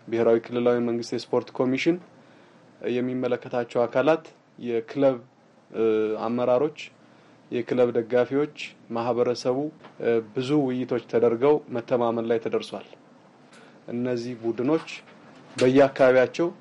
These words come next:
በይ-፣ በወጣላቸው መርሃ ግብር መሰረት ጨዋታቸውን ያደርጋሉ ማለት ነው። ይህንን ለማድረግም ሙሉ የሆነ፣ እ፣ ዝግጅት አድርገናል። የጸጥታ ችግር አይፈጠርም። የትግራይ ክልል ውስጥ ያሉ ክለቦች ወደ አማራ ክልል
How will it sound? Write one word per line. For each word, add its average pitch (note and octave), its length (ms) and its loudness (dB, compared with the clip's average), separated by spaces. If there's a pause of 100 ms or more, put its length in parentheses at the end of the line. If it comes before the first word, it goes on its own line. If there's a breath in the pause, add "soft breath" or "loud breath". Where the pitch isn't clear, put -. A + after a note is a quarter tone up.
በይ-፣ B2 280 2
በወጣላቸው B2 720 -2
መርሃ A#2 300 -2
ግብር A2+ 260 -2
መሰረት A#2+ 420 -2 (100)
ጨዋታቸውን B2 600 0 (260)
ያደርጋሉ A#2 540 2
ማለት G#2 300 -4
ነው። G#2 100 -18 (1000 loud breath)
ይህንን C#3 400 4
ለማድረግም B2 600 4
ሙሉ C#3 300 4
የሆነ፣ A#2 320 4 (260)
እ፣ A#2 120 -4 (340)
ዝግጅት A#2 400 -6
አድርገናል። A2+ 520 -2 (920 loud breath)
የጸጥታ C3 340 -2 (100)
ችግር B2 320 0
አይፈጠርም። A#2 600 0 (880 loud breath)
የትግራይ B2+ 500 4
ክልል C3 420 -2
ውስጥ B2 260 -6
ያሉ A#2+ 280 2 (200)
ክለቦች C3+ 520 2
ወደ B2 160 0
አማራ B2+ 360 4
ክልል C3 380 -4